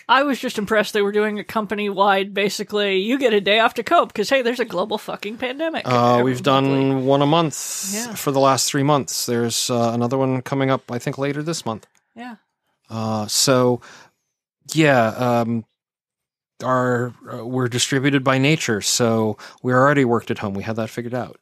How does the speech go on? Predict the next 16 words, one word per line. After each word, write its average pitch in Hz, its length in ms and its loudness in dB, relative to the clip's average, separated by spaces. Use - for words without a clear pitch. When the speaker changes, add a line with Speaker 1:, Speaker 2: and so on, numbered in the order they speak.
Speaker 2:
Um, - 520 -16
we 120 680 0
expect - 720 0
people 147 420 2
to, 127 600 -2
we 190 80 4
expect 285 340 0
people 247 260 -2
to 226 40 -2
be 220 100 -4
grown-ups. 139 840 -2
I 139 80 0
think 220 180 2
that's 220 200 2
important. 165 520 -2
Um, 117 520 0